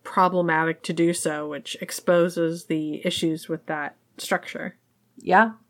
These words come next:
Speaker 1: Well, did you feel romanced?
Speaker 2: Not so much with the couple, but I did really like the world.
Speaker 1: Okay.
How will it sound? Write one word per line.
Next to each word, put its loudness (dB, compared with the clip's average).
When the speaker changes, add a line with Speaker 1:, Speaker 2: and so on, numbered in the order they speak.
Speaker 1:
Well, 0
did -2
you 0
feel 2
romanced? 4
Speaker 2:
Not 4
so 10
much 2
with 0
the 2
couple, 6
but 8
I 8
did 6
really 8
like 6
the 4
world. 2
Speaker 1:
Okay. 6